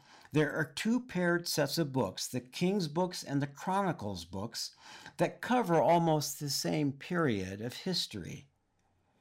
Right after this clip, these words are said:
There are a lot of similarities between these two sets of paired books.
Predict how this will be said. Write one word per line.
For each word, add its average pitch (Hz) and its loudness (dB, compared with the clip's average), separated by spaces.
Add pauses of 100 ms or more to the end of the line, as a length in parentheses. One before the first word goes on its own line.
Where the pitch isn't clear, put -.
(640)
There 127 4
are 131 6
a 143 6
lot 135 8
of 135 0
similarities 131 2
between 139 0
these 139 0
two 147 -4
sets 117 -2
of 127 -6
paired 113 -2
books. - -8